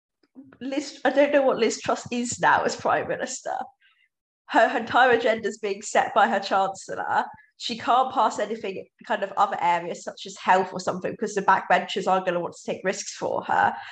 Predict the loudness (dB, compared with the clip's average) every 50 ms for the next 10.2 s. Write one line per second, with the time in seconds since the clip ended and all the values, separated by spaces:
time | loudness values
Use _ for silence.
0 | -4 0 2 4 4 4 4 2 2 2 2 0 2 2 0 0 0 -4 -4 -4
1 | -4 0 2 2 0 2 0 -4 -6 -6 -8 -16 -20 -20 -12 -8 -8 -6 -4 -2
2 | -4 -2 2 2 2 2 2 0 -2 -4 -4 -4 0 2 2 2 2 -2 -4 -4
3 | -4 -4 -2 -2 -4 -4 -4 -6 -8 -6 0 0 0 0 0 -2 -4 -2 -4 -2
4 | -2 -2 -2 -2 -4 -4 -4 -6 -4 -2 -2 -2 -2 0 -2 -2 -2 -4 -2 -4
5 | -4 -4 -6 -14 -16 _ _ _ _ _ _ -4 -2 -2 -2 -4 -4 -4 -4 0
6 | 0 0 0 0 -2 -6 -4 -4 -4 -4 -6 -8 -8 -8 -10 -6 0 4 4 4
7 | 4 2 0 -4 -10 -10 -10 -10 -10 -8 -4 0 0 0 0 0 -2 -2 -2 -4
8 | -2 -2 -2 -4 -2 2 2 2 2 2 -2 -4 -4 -4 -4 -6 -6 -12 -16 -18
9 | -20 -20 -20 -20 -20 -20 _ _ _ _ _ _ _ _ _ -2 0 2 4 4
10 | 2 2 0 -6